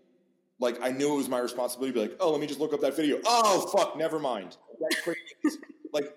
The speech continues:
if you're one of those assholes out there who's like, "Mm, bacon, mm, bacon," fucking watch a video of pigs getting slaughtered. And every single time you smell bacon,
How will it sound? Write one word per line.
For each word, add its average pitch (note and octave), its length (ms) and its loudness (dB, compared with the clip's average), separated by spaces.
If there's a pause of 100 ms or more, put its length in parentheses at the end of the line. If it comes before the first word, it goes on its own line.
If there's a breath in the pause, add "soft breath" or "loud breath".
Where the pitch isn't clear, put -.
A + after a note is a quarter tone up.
(140)
if C#3 160 -12
you're F#3+ 100 -8
one G#3+ 100 0
of G3 60 -2
those E3 100 0
assholes D3 400 -4
out C#3 140 -6
there D3 80 -6
who's A#2+ 80 -6
like, A#2+ 180 -8
"Mm, E3 320 -10
bacon, C3+ 460 -2
mm, C#3+ 220 -8
bacon," A#2+ 440 -2 (420)
fucking G#3 460 -6
watch G#3 280 0
a A3+ 60 -2
video F3 320 2
of C#3+ 120 0
pigs C#3 240 -2
getting A2 160 -4
slaughtered. D#2+ 360 -8 (380)
And C#3 100 -6
every F3 260 0
single G3 220 0
time E3+ 280 -4
you C#3 100 -2
smell C#3+ 300 0
bacon, C#3 540 -2